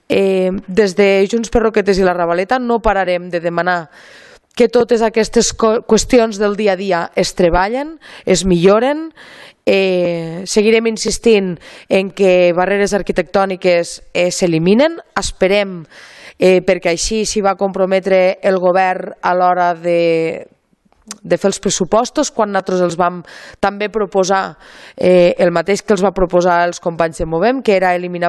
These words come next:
barreres arquitectòniques. Es van comprometre a fer-ho durant el, el dos mil vint-i-cinc i esperem que, que això se faci efectiu i, si no, pues, eh, ho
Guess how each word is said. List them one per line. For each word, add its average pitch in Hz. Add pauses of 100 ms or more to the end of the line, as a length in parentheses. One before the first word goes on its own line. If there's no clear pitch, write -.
barreres 165
arquitectòniques. 208 (580)
Es 202
van 262
comprometre 202
a 185
fer-ho 190
durant 185
el, 170
el 190
dos 165
mil 180
vint-i-cinc 262 (280)
i 190
esperem 185
que, 190 (800)
que 185
això 190
se 190
faci 180 (100)
efectiu 254 (400)
i, 202
si -
no, 180
pues, 208 (100)
eh, 160
ho 185